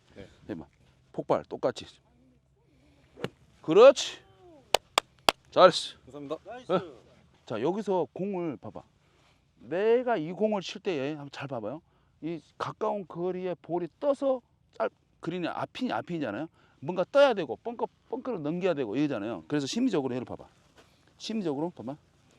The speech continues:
Speaker 2: 이렇게 올-, 이게 안 좋아. 오히려 봐요. 이미 샌드위치 오십팔 도 웨지가 공을 뜨게 돼 있어요. 그러니까 오히려 체중을 왼발에 놔두고요. 그대로 치고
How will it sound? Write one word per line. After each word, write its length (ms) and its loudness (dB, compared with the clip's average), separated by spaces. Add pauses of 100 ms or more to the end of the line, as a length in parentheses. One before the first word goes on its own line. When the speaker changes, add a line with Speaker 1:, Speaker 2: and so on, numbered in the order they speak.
(800)
Speaker 2:
이렇게 180 -4
올-, 300 4
이게 340 2
안 180 -2
좋아. 220 -16 (420)
오히려 560 4 (120)
봐요. 260 0 (320)
이미 480 4
샌드위치 600 -2
오십팔 460 -4
도 100 -4
웨지가 480 -4
공을 320 -4
뜨게 180 -8
돼 140 -8
있어요. 220 -14
그러니까 360 -2 (380)
오히려 340 2
체중을 360 -2
왼발에 280 2
놔두고요. 460 -4
그대로 400 2
치고 340 -12